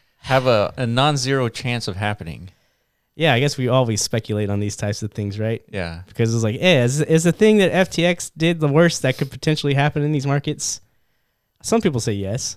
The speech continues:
Speaker 2: but others say, "Hell no, not a
Speaker 1: No.
Speaker 2: shot." There's, like, way worse shit looming out there.
Speaker 1: There definitely is.
Speaker 2: Uh, yeah, so we, we're, we've been speculating on that, right, for a little while now. Actually, we
Speaker 1: Yeah.
Speaker 2: always speculate on these types of things, but not really this deep.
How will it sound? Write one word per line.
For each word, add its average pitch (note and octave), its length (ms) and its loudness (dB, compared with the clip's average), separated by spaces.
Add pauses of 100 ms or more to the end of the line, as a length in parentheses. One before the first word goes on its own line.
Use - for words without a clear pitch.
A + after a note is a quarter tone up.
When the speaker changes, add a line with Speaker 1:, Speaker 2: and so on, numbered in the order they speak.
(140)
Speaker 2:
but A2 420 -2
others B2 380 2
say, G#2 340 -2 (300)
"Hell F3 260 2
no, G#2 220 0
not B2+ 140 2
a A#2+ 60 2
Speaker 1:
No. - 20 -
Speaker 2:
shot." A2+ 380 0
There's, D3+ 300 4
like, B2 160 6
way D#3 300 6
worse C#3+ 200 6
shit C#3+ 220 0
looming C3 300 2
out B2+ 220 0
there. B2 340 2 (120)
Speaker 1:
There A2+ 220 -2
definitely G#2 460 -2
is. - 480 -10 (360)
Speaker 2:
Uh, - 60 -10 (200)
yeah, G#2+ 280 0
so B2+ 380 2
we, C#3 160 4
we're, C3+ 280 2
we've C3 200 0
been D3 120 4
speculating A2 640 0
on G2+ 140 0
that, G2 200 -2
right, A2+ 240 -2
for G#2+ 340 -4
a G#2 100 -4 (340)
little C#3+ 200 0
while G2 200 0
now. G2+ 320 -2 (300)
Actually, F3+ 300 2
we A3 60 4
Speaker 1:
Yeah. G#3+ 40 8
Speaker 2:
always A#3+ 260 4
speculate A2 480 -2
on G#2+ 80 -2
these G#2+ 140 -6
types A2+ 220 -6
of A2 80 -14
things, A#2 220 -6
but E3 120 0
not A3+ 180 6
really F#3+ 240 6
this C#3 220 4
deep. B2+ 300 -2